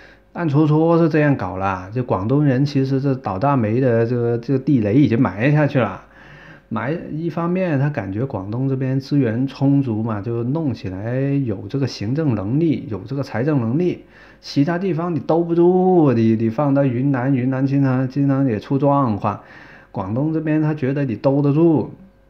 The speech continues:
然后有，有能折腾嘛，反正觉得折腾广东这个地方，就细胞子就拍了这个板了，所以就全部放到广东这里来。后面我说了，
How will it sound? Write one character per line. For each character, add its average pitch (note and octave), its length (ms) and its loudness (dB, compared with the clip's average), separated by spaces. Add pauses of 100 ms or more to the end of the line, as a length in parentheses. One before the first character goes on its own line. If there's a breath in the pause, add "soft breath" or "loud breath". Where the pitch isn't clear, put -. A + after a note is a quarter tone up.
(1080)
然 A2+ 240 -4
后 B2 480 2
有， A2+ 260 0
有 G#2+ 220 -2
能 G#2+ 300 0
折 F#3+ 160 2
腾 G#2+ 280 -8
嘛， D#3 120 0 (160)
反 G2 120 -6
正 D3+ 300 -2
觉 D3 220 -2
得 D#3 160 -2
折 E3+ 200 0
腾 D3 240 0
广 G2+ 220 -4
东 D3+ 160 0
这 D#3+ 80 -2
个 D#3 80 0
地 D3 160 2
方， D3 380 2 (480 loud breath)
就 B2 100 -8
细 C#3 180 -2
胞 D3 200 2
子 A#2 100 0
就 B2 100 0
拍 D3 220 0
了 D3 100 2
这 C3+ 80 0
个 B2+ 80 0
板 F#2+ 240 -4
了， G2+ 320 -6
所 C#3 140 -2
以 C3 60 0
就 C#3 100 0
全 A2 460 -2
部 D#3+ 100 -2
放 D3+ 220 2
到 C#3 80 4
广 G2 400 -6
东 C#3+ 180 2
这 C#3+ 80 2
里 A2 80 0
来。 G2+ 220 -6
后 D#3 260 -2
面 C#3 380 -2 (500 loud breath)
我 G#2+ 240 0
说 C3+ 260 2
了， G#2+ 300 -4